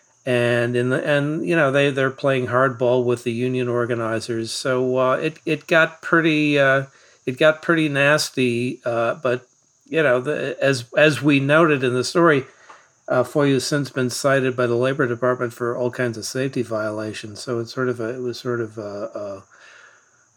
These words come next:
a classic case of an unsafe workplace. And, you know, uh, the, the Americans have some rights here, and they asserted them.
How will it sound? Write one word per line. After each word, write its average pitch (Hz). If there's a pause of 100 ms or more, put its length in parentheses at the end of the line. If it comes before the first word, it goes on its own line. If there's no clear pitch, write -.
a -
classic 123
case 123
of 110
an 113
unsafe 113
workplace. 117
And, 113
you 131
know, 110 (180)
uh, 104
the, 113 (100)
the 123
Americans 123
have 117
some 107
rights 135
here, 110
and 131
they 131
asserted 131
them. 92